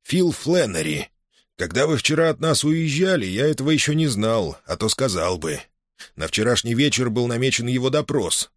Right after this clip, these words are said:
но потом обстоятельства изменились. Мы решили сначала опознать убитого». Кэмпион не двигался, а Ео не сводил с него глаз. «Пока это лишь мое предположение», — опять заговорил он. «Прежде чем арестовать, нужно кое-что выяснить.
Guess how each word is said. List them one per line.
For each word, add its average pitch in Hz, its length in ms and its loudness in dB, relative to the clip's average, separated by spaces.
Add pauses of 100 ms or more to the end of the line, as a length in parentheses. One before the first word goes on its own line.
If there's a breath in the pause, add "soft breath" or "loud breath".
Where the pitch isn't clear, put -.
но 104 140 -4
потом 180 280 0
обстоятельства 156 800 0
изменились. 107 760 -2 (100)
Мы 95 140 -4
решили 127 320 0
сначала 117 460 0
опознать 110 460 -2
убитого». 85 640 -2 (760)
Кэмпион 92 480 0
не 87 100 0
двигался, 110 840 -2
а 71 100 -4
Ео 101 420 2
не 90 120 -2
сводил 85 380 -6
с - 100 -6
него 87 200 -4
глаз. 76 560 -4 (1120 loud breath)
«Пока 101 240 0
это 220 240 4
лишь 214 220 0
мое 208 280 2
предположение», — 143 1000 0 (240 loud breath)
опять 92 320 0
заговорил 87 560 -2
он. 73 340 -6 (460)
«Прежде 147 380 0
чем 160 200 2
арестовать, 156 760 0
нужно 113 400 0
кое-что 123 400 -2
выяснить. 101 760 -4